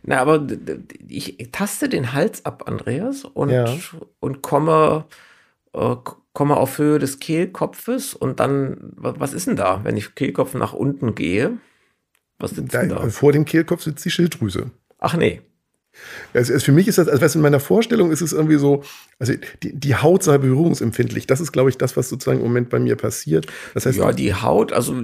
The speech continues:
Speaker 1: ich, ich
Speaker 2: es
Speaker 1: durfte da nicht dolle reindrücken.
Speaker 2: Durftest nicht dolle reindrücken.
Speaker 1: Das war ihr sehr unangenehm.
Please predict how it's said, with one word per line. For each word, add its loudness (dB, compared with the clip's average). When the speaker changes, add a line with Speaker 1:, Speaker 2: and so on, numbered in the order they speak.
Speaker 1:
ich, -14
ich -14
Speaker 2:
es -6
Speaker 1:
durfte 0
da 4
nicht -4
dolle 4
reindrücken. -2
Speaker 2:
Durftest -6
nicht -2
dolle -2
reindrücken. -4
Speaker 1:
Das -6
war -2
ihr 0
sehr 0
unangenehm. -4